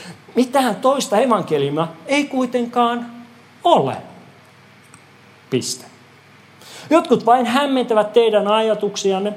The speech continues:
ja koettavat vääristää Kristuksen evankeliumia."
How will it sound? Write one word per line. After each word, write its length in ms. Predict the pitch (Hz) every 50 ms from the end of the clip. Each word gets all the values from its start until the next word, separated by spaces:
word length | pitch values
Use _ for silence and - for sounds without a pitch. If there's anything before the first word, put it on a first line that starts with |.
| - - -
ja 80 | 285
koettavat 600 | 285 - 294 269 214 - - 175 151 147 147 -
vääristää 640 | 220 214 208 202 180 165 - - - 175 180 175 - - -
Kristuksen 720 | - 180 185 175 - - - 151 - - 147 139 131 123 - - -
evankeliumia." 760 | 147 147 135 123 113 113 - 113 107 101 101 98 98 98 -